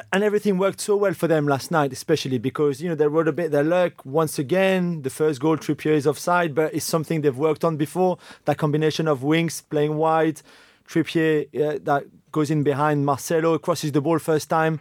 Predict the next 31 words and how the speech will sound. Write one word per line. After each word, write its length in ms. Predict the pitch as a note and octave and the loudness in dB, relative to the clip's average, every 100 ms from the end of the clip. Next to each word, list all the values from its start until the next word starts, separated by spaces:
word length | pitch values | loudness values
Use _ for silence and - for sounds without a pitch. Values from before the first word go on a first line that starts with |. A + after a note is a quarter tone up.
| - - - | -8 -20 -6
for 120 | D3 | -2
someone 280 | - D#3+ D#3 | 0 2 2
in 40 | |
the 60 | D3 | 0
six-yard 380 | - D#3 E3 C#3+ | 0 0 0 0
box. 180 | D3 | 0
The 60 | C#3+ | -2
first 260 | - F3+ - | -2 -2 0
time 160 | F3 | -2
didn't 220 | C#3 C3+ C#3+ | 0 0 2
work 240 | E3 D#3 | 0 0
out. 140 | F#3+ | 0
The 60 | D3 | 0
second 380 | - F3+ F#3 E3 | -2 -2 0 0
time, 240 | E3+ D#3+ | 0 0
Dele 240 | C3+ D3 D3 | 2 2 2
Alli 220 | E3 F3 | 2 0
scored. 400 | - G3 G#3 - - - - - - | 0 0 0 -4 -16 -18 -18 -20 -4
The 80 | C#3 | -2
second 340 | F#3+ F3+ F#3 | 0 0 2
goal 180 | F#3+ F#3+ | 2 2
is 120 | F3+ | 0
a 40 | D#3+ | 0
Dele 300 | D#3 E3 F3 | 0 0 2
Alli 380 | F3 E3+ F3 D3+ - - - _ - | 2 2 0 -4 -12 -20 -20 _ -12
shot 400 | - F3+ F3 A#2 | -4 0 0 0
deflected 580 | D3 - F3 - D#3+ | -2 0 -2 -2 -4
by 140 | C#3+ E3+ | 0 0
Ramos. 440 | D#3+ F#3 F#3+ F#3+ | 2 2 2 0
So 240 | - E3 C#3+ - - - | 0 0 -2 -8 -8 -2
they've, 160 | C#3+ | -2